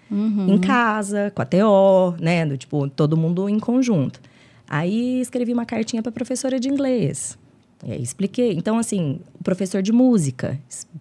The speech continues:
Speaker 2: expliquei também pra ele, que o Arthur, é, es-,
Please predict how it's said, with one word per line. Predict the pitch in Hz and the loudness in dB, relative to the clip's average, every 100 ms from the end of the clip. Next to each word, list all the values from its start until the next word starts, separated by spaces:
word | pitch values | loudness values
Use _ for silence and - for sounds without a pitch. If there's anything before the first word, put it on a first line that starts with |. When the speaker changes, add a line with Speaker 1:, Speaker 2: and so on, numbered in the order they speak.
| - | -14
Speaker 2:
expliquei | 139 147 147 156 | -4 -4 0 -2
também | 185 196 202 | -2 -2 -2
pra | 254 | -2
ele, | 247 147 | -2 -2
que | 139 | -4
o | |
Arthur, | 147 151 190 185 220 - _ _ _ | -4 -2 -2 -2 -2 -8 _ _ _
é, | - 151 147 143 139 143 - - - - | -4 -2 -2 -2 -4 -6 -10 -14 -16 -10
es-, | 151 | -10